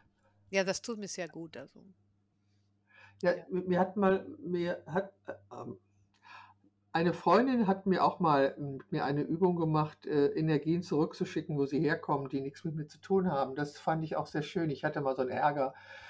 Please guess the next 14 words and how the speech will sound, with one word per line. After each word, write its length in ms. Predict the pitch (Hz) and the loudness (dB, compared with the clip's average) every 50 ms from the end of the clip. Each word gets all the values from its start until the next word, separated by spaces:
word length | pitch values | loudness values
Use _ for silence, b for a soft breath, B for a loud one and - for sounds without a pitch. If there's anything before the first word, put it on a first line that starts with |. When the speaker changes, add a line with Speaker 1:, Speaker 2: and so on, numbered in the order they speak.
| B B B B B - | B B B B B -14
Speaker 2:
mit 140 | 190 190 - | -12 -8 -6
'ner 180 | 151 147 139 - | -4 -4 -2 -2
Visagistin, 920 | 143 143 151 143 139 143 147 151 151 - - - 151 139 139 139 139 139 | -2 0 2 2 2 2 0 -2 -4 -6 -6 -6 -6 -6 -6 -10 -12 -10
die 260 | 147 139 139 143 120 | -10 -10 -8 -8 -10
irgendwie 680 | 123 139 135 143 143 - - 131 131 127 127 131 135 - | -12 -12 -12 -14 -12 -8 -6 -4 -2 0 -2 -2 -4 -6
was 160 | 139 131 - | -8 -10 -8
von 140 | - 147 139 | -8 -6 -4
mir 200 | 135 135 131 127 | -2 -2 -2 -2
wollte. 420 | 135 135 139 139 143 - - - - B B B B B B | -2 -2 -2 -2 -4 -6 -10 -12 -12 B B B B B B
Egal, 360 | - 190 185 185 151 139 131 | 4 6 8 8 8 8 8
ist 160 | 143 143 - | 6 2 0
'n 60 | 165 - | -6 -4
anderes 460 | 135 135 139 143 139 135 135 - - | -2 -2 2 2 4 2 2 0 0
Thema. 360 | - 151 135 139 135 127 | 2 4 4 4 2 0